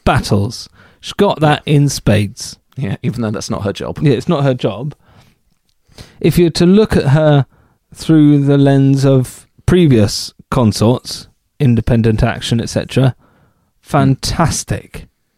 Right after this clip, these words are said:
Speaker 1: I can't see the point in Stephen.
Speaker 2: <laughs> Yeah,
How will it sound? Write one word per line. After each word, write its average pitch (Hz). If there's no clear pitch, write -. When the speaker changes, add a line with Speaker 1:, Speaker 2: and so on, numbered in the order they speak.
Speaker 1:
I 226
can't 196
see 214
the 170
point 120
in 143
Stephen. 131
Speaker 2:
<laughs> -
Yeah, 170